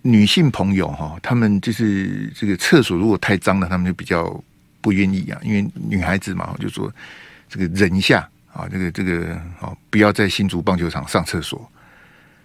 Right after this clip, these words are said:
当年的新竹棒球场啊，连男生都不想去上厕所，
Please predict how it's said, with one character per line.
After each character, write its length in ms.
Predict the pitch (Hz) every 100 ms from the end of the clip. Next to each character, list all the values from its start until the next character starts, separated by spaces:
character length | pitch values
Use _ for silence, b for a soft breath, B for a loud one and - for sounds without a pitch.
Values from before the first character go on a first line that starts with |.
| b b b _
当 240 | - 208 208
年 180 | 143 127
的 100 | 123
新 220 | - 139
竹 140 | 113
棒 180 | 98 107
球 160 | 87 82
场 160 | -
啊， 220 | - - _ _ _ _ _ _ _ _ _ _ _ _ _ _ _ _ _ _ _ _ _
连 460 | 110 104 101 107 110
男 220 | 95 110
生 220 | 117 104
都 100 | 101
不 100 | 95
想 160 | 87 82
去 80 |
上 160 | 87 73
厕 160 | 78 87
所， 140 | -